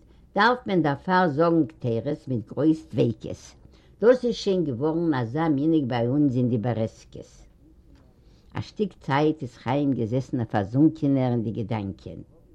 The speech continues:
אז דער זיידע מיינער האט געקראגן די בערעזקעס אויף אן אייביקע ערענדע,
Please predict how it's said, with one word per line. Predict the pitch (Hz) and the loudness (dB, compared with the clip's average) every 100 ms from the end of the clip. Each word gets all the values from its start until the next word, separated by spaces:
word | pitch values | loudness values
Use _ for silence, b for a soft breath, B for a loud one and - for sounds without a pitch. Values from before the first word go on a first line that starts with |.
| - _ _ - _ _ b b b - | -20 _ _ -20 _ _ b b b -12
אז | 104 | -10
דער | 123 - | -8 -10
זיידע | 131 151 190 | -4 -2 0
מיינער | 165 131 117 113 104 107 123 B - | -2 -2 -2 -4 -6 -10 -14 B -4
האט | 127 123 | -2 -2
געקראגן | - - 147 185 160 | -6 0 0 2 0
די | 131 | 0
בערעזקעס | 110 117 147 - - 131 | -2 -2 -2 -4 -4 -2
אויף | 127 117 | -2 -4
אן | 117 120 | -6 -2
אייביקע | 156 170 - 110 | -2 -2 -4 -8
ערענדע, | 107 123 175 190 | -4 -2 -2 0